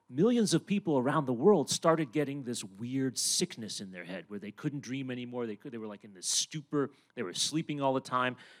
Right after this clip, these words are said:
It was called encephalitis lethargica. As it turns out, that's part of a real thing. After World War One, there was this weird sleeping sickness that came out called encephalitis lethargica.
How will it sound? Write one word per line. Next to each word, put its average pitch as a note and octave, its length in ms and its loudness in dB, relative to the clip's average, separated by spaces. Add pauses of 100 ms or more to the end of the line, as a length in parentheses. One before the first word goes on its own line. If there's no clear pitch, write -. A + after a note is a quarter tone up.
It C#3 80 4
was C#3 120 6
called E3 300 6 (260)
encephalitis C3+ 1160 0 (220)
lethargica. A#2+ 760 0 (840)
As A3 160 12
it A3 80 8
turns G#3 260 6
out, A3 260 10
that's F#3 280 2
part F#3+ 260 6
of F#3+ 140 8
a F#3 40 6
real F#3+ 280 8
thing. - 300 0 (300)
After F#3 300 4
World G#3+ 280 10
War F3+ 180 8
One, E3+ 340 4 (180)
there E3+ 200 10
was D3+ 300 8
this C#3 200 4
weird C3+ 380 4
sleeping F#3 420 2
sickness B2 380 -2
that A#2+ 100 0
came A2+ 240 -2
out A#2 180 0
called A#2+ 360 4 (680)
encephalitis A#2 680 4
lethargica. F#3+ 580 6